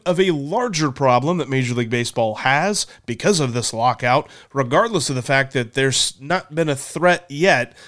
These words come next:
to the start of the season. I'm gonna tell you about that a little bit later on. Let's start first, though, with the Reds, and let's start with some fun. Is there currently a player on the roster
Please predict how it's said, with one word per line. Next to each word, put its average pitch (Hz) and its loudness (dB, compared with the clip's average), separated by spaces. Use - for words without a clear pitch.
to 160 2
the 131 -2
start - -2
of 156 0
the 131 0
season. 143 0
I'm - -20
gonna 156 -2
tell 151 2
you 139 4
about 131 2
that 127 2
a - 2
little 120 -2
bit 117 -4
later 120 0
on. 139 4
Let's 160 0
start 170 2
first, 175 0
though, 170 6
with 160 2
the 135 0
Reds, 147 2
and 123 0
let's 139 0
start 143 -2
with 131 -6
some 117 -8
fun. 160 4
Is 240 -2
there 254 -2
currently 202 -2
a 175 4
player 202 2
on 196 2
the 160 2
roster 120 -2